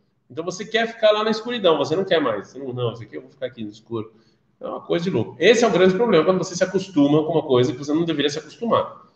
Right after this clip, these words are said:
Entendeu? Por quê? E por que que isso aconteceu? Porque as pessoas não estudavam o Rav Kook. O Rav Kook, a gente sabe, foi, é, é, início do século vinte só. Não, mas teve outras pessoas que falaram isso. Por exemplo, Maharal, né?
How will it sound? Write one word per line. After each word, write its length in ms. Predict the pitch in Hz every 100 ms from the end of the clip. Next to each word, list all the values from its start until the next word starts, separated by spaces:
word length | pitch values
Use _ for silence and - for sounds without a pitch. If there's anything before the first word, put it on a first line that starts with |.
| _ -
Entendeu? 380 | 107 101 104 - - _ - _ _
Por 160 | - 131
quê? 480 | 151 151 185 - -
E 60 |
por 100 | 131
que 80 | 165
que 60 | -
isso 80 | 160
aconteceu? 480 | 190 175 135 131
Porque 160 | 117 -
as 60 | 135
pessoas 280 | 139 170
não 80 | 165
estudavam 500 | 175 180 156 151 151
o 20 |
Rav 240 | 131 113 -
Kook. 460 | 226 165 - - - -
O 100 | 104
Rav 200 | 104 -
Kook, 160 | 151
a 60 | 156
gente 160 | 156 156
sabe, 320 | 139 151 156
foi, 300 | 135 151 196 - _ _ _ _
é, 420 | - 101 98 98 - _ _ _ _ _ _ - -
é, 300 | 95 - 123
início 320 | 113 - -
do 60 | 135
século 340 | 151 190 190 -
vinte 240 | 190 170
só. 260 | 135 107 95 226
Não, 80 |
mas 140 | 247 127
teve 120 | 120
outras 160 | 131 -
pessoas 160 | 277
que 40 | -
falaram 340 | 165 131 110
isso. 140 | 101 -
Por 80 |
exemplo, 180 | 113 110
Maharal, 840 | 127 151 151 160 160 - - _ _ _ _ _ _ _ _
né? 300 | 104 156 101